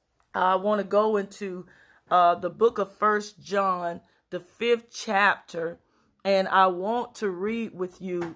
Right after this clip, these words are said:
the third verse. In First John five and three, it tells us this. It says, "For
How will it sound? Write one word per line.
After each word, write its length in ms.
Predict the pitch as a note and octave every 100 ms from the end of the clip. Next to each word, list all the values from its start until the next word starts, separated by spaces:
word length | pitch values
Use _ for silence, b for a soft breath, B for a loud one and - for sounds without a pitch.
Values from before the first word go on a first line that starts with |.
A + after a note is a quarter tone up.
| -
the 160 | F3+
third 600 | F3+ - G3 G3+ G3+ F#3+ - _
verse. 760 | - C#3+ F#3 E3+ C#3+ - - - _ _ _ _ b b b b _ F#3+
In 280 | F#3 F3+
First 440 | F#3 - A#3+ C4+ -
John 280 | G#3+ G#3 G#3+
five 360 | G#3+ G3+ G3+
and 160 | G3 F#3+
three, 340 | F#3 F#3+ G3+ _ _ _ _ _ _ _ -
it 160 | F#3 F3+
tells 300 | G#3 F#3+ F#3
us 100 | F3+
this. 220 | F#3+ F#3
It 80 | F#3+
says, 240 | F#3+ F3+
"For 360 | - F#3+ F3+